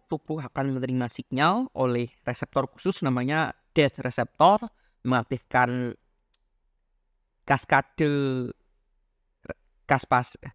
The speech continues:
mengaktifkan sistem Kaspase dan ujung-ujungnya apoptosis. Sedikit berbeda kalau dari intrinsik itu ada stimulus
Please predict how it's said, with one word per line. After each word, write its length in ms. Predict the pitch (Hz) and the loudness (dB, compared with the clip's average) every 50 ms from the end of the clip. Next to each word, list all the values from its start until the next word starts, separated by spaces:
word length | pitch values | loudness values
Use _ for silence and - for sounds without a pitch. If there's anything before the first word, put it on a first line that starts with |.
| _ _ _ _ - | _ _ _ _ -2
mengaktifkan 880 | 139 139 143 135 - - 143 - _ - 143 139 139 135 131 131 127 | 0 2 2 2 0 -4 -10 -6 _ 4 4 6 6 4 2 0 -2
sistem 320 | - 143 - - - 139 135 | -4 -6 -4 -2 0 0 0
Kaspase 640 | - 120 - - - 120 120 120 - 165 180 202 | 0 -2 -2 -2 -2 -2 -2 -2 0 0 2 2
dan 220 | 202 - 143 - 120 | 0 0 -4 -4 -4
ujung-ujungnya 320 | 120 - 117 120 123 151 101 | -4 -6 -4 -2 -2 0 0
apoptosis. 720 | 123 127 - 113 - - 151 - - 131 117 - - _ _ _ _ _ _ _ _ - | -2 -2 -4 -4 -2 -2 -2 0 0 0 -2 -2 -8 _ _ _ _ _ _ _ _ -6
Sedikit 240 | - 180 285 254 - | -2 0 0 0 0
berbeda 400 | - 131 - 123 - 135 - - | -2 -2 -2 0 4 4 4 4
kalau 160 | - 139 131 | 4 2 0
dari 240 | 135 - 127 - - 131 | 0 -2 -4 -4 -4 -4
intrinsik 400 | 127 123 123 127 127 123 - 127 | -4 -2 -2 -2 0 0 0 -2
itu 160 | - 151 - 185 | -2 0 2 2
ada 240 | 190 180 - - | 2 2 0 -4
stimulus 480 | 135 120 - - 135 127 131 131 131 123 | -6 -6 -6 -4 -2 -2 0 0 -2 -2